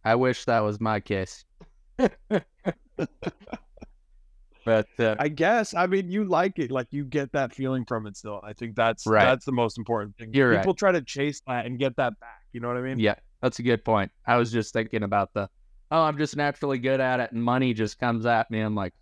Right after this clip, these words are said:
Speaker 2: <laughs>
Speaker 1: "What?
Speaker 2: Yeah.
Speaker 1: Sign me
Speaker 2: Yeah.
Speaker 1: up for
Speaker 2: I
Speaker 1: that,
Speaker 2: don't
Speaker 1: bro."
Speaker 2: know if it's not,
Speaker 1: <laughs>
Speaker 2: yeah, I don't know if it's not. And I don't know if any of these people are like, no one's making it rich in skiing. Like, the people that make the most in the ski industry are still, like,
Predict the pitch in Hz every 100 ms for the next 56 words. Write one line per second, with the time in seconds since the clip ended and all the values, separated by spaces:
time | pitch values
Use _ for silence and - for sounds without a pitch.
0 | - 175 185 190 - 277 - 349 160 _
1 | - - 170 165 180 180 147 147 165 190
2 | 254 277 254 220 196 - 208 - - 277
3 | - - 247 175 147 110 160 190 196 196
4 | 156 160 143 147 131 185 247 226 214 180
5 | 185 175 165 - 180 160 151 147 135 131
6 | _ - 160 196 190 175 139 151 151 147
7 | 139 120 120 131 135 - 135 120 - 135
8 | 131 113 123 127 - 131 160 151 151 139
9 | 127 127 - 123 117 123 127 - 123 117
10 | - 123 117 110 127 117 113 - 123 117
11 | 113 110 -